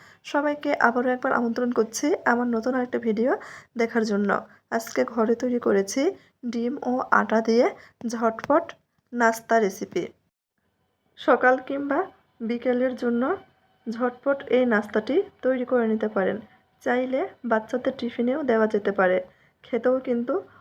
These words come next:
অনেক মজার, উপরে মুচমুচে, ভিতরে পুরে ভরা। তো চলেন দেখি আলুর এই নাস্তা তৈরির পুরো প্রস্তুত প্রণালী আপনাদের মাঝে শেয়ার করি। এখানে একটা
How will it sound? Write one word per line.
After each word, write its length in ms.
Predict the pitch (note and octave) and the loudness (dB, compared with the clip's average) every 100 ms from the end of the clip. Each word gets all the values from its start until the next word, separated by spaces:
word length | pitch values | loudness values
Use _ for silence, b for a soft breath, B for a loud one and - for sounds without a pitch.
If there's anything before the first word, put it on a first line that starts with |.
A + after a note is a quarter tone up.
| B | B
অনেক 240 | A#3 B3 B3 A#3+ | -6 -4 -4 0
মজার, 460 | A3+ G3+ F#3 D#3 - - _ _ _ _ _ _ _ _ _ _ _ _ _ _ _ | 2 6 6 6 2 -14 _ _ _ _ _ _ _ _ _ _ _ _ _ _ _
উপরে 360 | A#3 A3 A#3 C#4 - - | -6 2 4 4 -2 -8
মুচমুচে, 640 | C4 C4 C4 - G3+ G3 F#3 - b b b | -6 -6 -6 -4 -2 0 -2 -4 b b b
ভিতরে 400 | G#3+ A#3 A3 A#3+ G4 - | -6 -2 0 0 -2 -8
পুরে 260 | - C#4+ C#4 | -8 -2 -2
ভরা। 360 | A3 G#3 E3+ - - _ _ _ | 2 4 6 4 -2 _ _ _
তো 60 | - C4 | -10 -2
চলেন 260 | B3 A#3+ A#3+ | 0 0 0
দেখি 280 | A#3+ A#3 E4+ B B B | -2 0 -2 B B B
আলুর 320 | - A3 A#3 C#4+ - | -2 0 0 -2 -2
এই 140 | B3 C#4+ | -2 -2
নাস্তা 360 | A3 G#3+ - | -4 -4 -6
তৈরির 380 | B3 B3 B3 C#4 G4+ _ | -2 -2 -2 -4 -6 _
পুরো 240 | C#4 C4 C#4 | -10 -8 -6
প্রস্তুত 360 | - A#3 - A3 | -4 -4 -6 -6
প্রণালী 400 | A#3+ A3+ A#3 D4+ - b b b b | -2 -2 -2 -4 -6 b b b b
আপনাদের 360 | - A3+ B3 B3+ | -6 -2 0 2
মাঝে 300 | A3 A3 D#4 - - | 2 2 0 0 -8
শেয়ার 280 | - B3 A3 | -2 0 0
করি। 260 | G#3+ F3+ D#3+ - b b b | 0 0 0 -4 b b b
এখানে 300 | A#3 A3+ C#4 C#4 | -6 -4 -4 -6
একটা 180 | C4 | -4